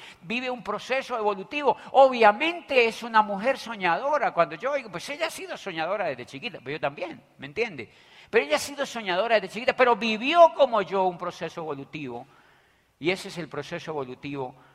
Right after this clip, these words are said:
que han vivido. O sea que ustedes van a tener el negocio que ellos tienen y más grande. Estos chiquitos que están entrando van a tener el negocio mucho más grande que lo que nosotros tenemos. Por eso no ti-, no pueden perder la esperanza. No sé si me entienden.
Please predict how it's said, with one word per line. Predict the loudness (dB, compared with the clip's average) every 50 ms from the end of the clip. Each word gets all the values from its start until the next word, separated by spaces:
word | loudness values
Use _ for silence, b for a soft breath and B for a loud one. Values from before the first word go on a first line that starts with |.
| b b b
que | 0 0
han | 0 0
vivido. | -4 -10 -10 -10 -10 -8 -8
O | -8
sea | -4 -4 -4
que | -2 -2 -6 -6 -8
ustedes | -14 -12 -8 -6 -2 0
van | 0 0 -2
a | -4
tener | -8 -8 -6 -4 -2 -2
el | -4 -4
negocio | -6 -6 -6 -6 -6 -8 -12 -12
que | -12
ellos | -14 -14 -16 -16 -14
tienen | -14 -12 -12 -12 -12
y | -10 -6
más | -4 -4 -4 -4
grande. | -6 -6 -6 -6 -10 -14 -16 -16 _ _ _ _ _ _ _ _ b b b b b b b b b
Estos | -10 -10 -8 -8 -10 -10
chiquitos | -10 -10 -10 -10 -10 -6 -4 -4
que | -4 -4
están | 0 0 0 0 0
entrando | -6 -4 0 2 2 2 0 -4 -10 -12 B B B B B B B B B B _ _ _ _ _ 2
van | 4 4 4
a | 2
tener | -2 -2 -2 -2 -2 -2
el | -2 -4
negocio | -6 -4 -4 -4 -4 -4 -6 -6 -6 -6 -10 -12 -10 -6
mucho | -6 -6 -4 -6 -6 -2
más | -2 -2 -2
grande | 0 -2 -2 -4 -4 -4 -4 -4 -2
que | -4 -4
lo | -4 -4
que | -8 -8 -10
nosotros | -10 -8 -8 -8 -8 -8 -14 -12
tenemos. | -12 -10 -8 -8 -8 -8 -10 -14 -14 -16 B B B _
Por | -2 0 0
eso | -2 -2 -6 -10
no | -10 -10 -10
ti-, | -10 -12 -10
no | -8 -10 -6
pueden | -4 -4 -4 -4 -4
perder | -4 -6 -4 -4 -4 -4 -4 -4
la | -6 -6
esperanza. | -10 -6 -2 -2 0 0 -2 -4 -8 -10 -10
No | -10 -10
sé | -10 -10 -10
si | -10 -12
me | -14 -14
entienden. | -14 -10 -10 -10 -10 -10 -14 -18 -18